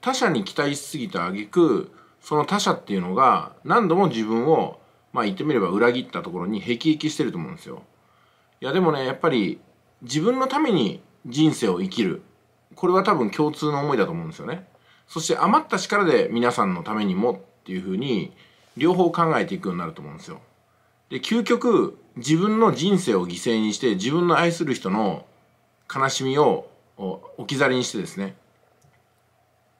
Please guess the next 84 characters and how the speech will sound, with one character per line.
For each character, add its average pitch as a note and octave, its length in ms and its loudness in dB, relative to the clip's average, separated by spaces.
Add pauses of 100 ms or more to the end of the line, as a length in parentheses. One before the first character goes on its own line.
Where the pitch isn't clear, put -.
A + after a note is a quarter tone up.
ま D3 80 2
あ、 - 20 4
見 G3+ 160 4
ず F#3 140 0
知 D#3+ 100 2
ら D#3 80 6
ず D3 140 0
の B2 80 2
人 A2+ 180 -4
の G2+ 140 0
た A#2 100 -2
め A2 100 2
に G#2 160 0
犠 F#2 40 -2
牲 C#3 240 -2
に D3+ 40 -2
な D3+ 100 2
っ - 40 -12
て - 80 -18
く - 100 -12
れ F2+ 60 -6
る F2+ 80 -6
人 - 140 -8
っ - 20 -12
て - 80 -16
の E3+ 80 -4
は - 60 -2
あ E3 40 -2
ん G#3+ 80 0
ま B3 80 0
り G#3 100 -2
い - 20 -4
な G#3+ 100 -2
い F3 80 -2
と - 80 -6
思 E3 80 -8
う D#3+ 40 -10
ん - 20 -12
で - 80 -20
す - 20 -20
よ D#2+ 80 -16
ね。 - 180 -8 (840)
ま D3 80 -2
あ、 D3+ 40 0
で G3+ 100 0
す F#3+ 100 -2
ん D3+ 120 -2
で、 D3+ 380 2 (140)
こ - 120 -20
こ C3+ 100 0
で C3 120 2
私 B2+ 280 2
た G2+ 100 -2
ち A2 100 -4
は F2+ 200 0
当 F#3+ 240 4
事 F#3 100 -4
者 G#3+ 140 -2
意 G#3 100 0
識 - 200 -8
っ - 20 -10
て - 120 -10
い - 40 -4
う - 20 -4
ん - 40 -6
で - 40 -10
す - 80 -16
か？ - 160 -8 (960)
一 D#3 220 -4
番 A#3+ 500 2 (320)
困 G3 240 2
っ A#3+ 100 -8
て - 140 -6
る G#2 60 -2
の G2 100 2
は E2+ 240 -2 (380)
誰 A3 180 0
な A3+ 160 2
ん F3+ 80 -4
だ E3 80 -8
ろ D#3 120 -10
う D#3+ 40 -18
か - 140 -14
と。 - 80 -20